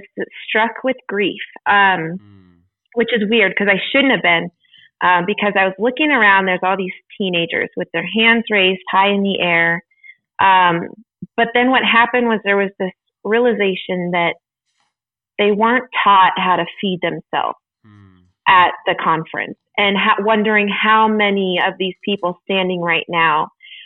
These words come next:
Speaker 1: are going to be spiritually starved um, as soon as they go home, and they're gonna wait till camp, or they're gonna wait till the next retreat. And, you know, and Peterson even talked about that in the book too, where, um, we get to this place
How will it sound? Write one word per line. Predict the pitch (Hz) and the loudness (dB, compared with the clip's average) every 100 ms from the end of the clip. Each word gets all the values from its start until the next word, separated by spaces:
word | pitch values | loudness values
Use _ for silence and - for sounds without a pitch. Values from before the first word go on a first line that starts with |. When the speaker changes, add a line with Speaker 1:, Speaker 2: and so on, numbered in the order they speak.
| _ - | _ 0
Speaker 1:
are | 202 202 | 0 0
going | 214 214 214 208 - | 0 2 2 -2 -2
to | 220 190 | -2 -2
be | 185 185 175 175 - _ | -2 -2 -2 -4 -10 _
spiritually | - 202 196 196 202 180 175 170 165 156 - - | 0 2 2 -2 -4 -2 -2 -2 -2 -6 -10 -14
starved | - 175 143 - - _ _ _ _ | -2 0 2 0 -6 _ _ _ _
um, | - 175 156 143 - - | 0 2 0 -2 -6 -2
as | 180 - | -2 0
soon | 196 | -2
as | 180 | 0
they | 185 180 | 0 0
go | 180 170 165 | 0 -2 -2
home, | 165 160 196 | -4 -2 -4
and | 175 | -2
they're | 180 | 0
gonna | 185 180 | 0 0
wait | 202 202 - | 0 0 0
till | 208 190 190 | 0 0 -2
camp, | 220 208 170 - | -2 0 0 -2
or | 196 | -2
they're | 185 | -2
gonna | 190 185 | -2 -2
wait | 190 202 202 | 0 0 0
till | 202 | -2
the | 196 | 0
next | 196 196 - - _ - - - | 2 0 -2 -16 _ -20 -20 -8
retreat. | 202 208 - 269 240 175 | -6 -2 -2 2 0 0
And, | 220 | 0
you | 220 | 2
know, | 240 | 2
and | 226 | 0
Peterson | 277 269 285 262 | 0 0 0 0
even | 214 | 0
talked | 202 202 - | 0 -2 -2
about | 196 - - | -2 -2 2
that | 240 269 - | 2 2 0
in | 196 | -2
the | 190 | -2
book | 185 180 - | -4 -6 -2
too, | 269 240 | 2 2
where, | 202 190 185 - - - - | 4 4 2 -4 -18 -14 0
um, | 196 190 180 180 - | 4 4 2 -2 -8
we | 196 202 | -6 -4
get | 196 196 | -4 -4
to | 180 | -6
this | 220 _ | -6 _
place | 185 | -2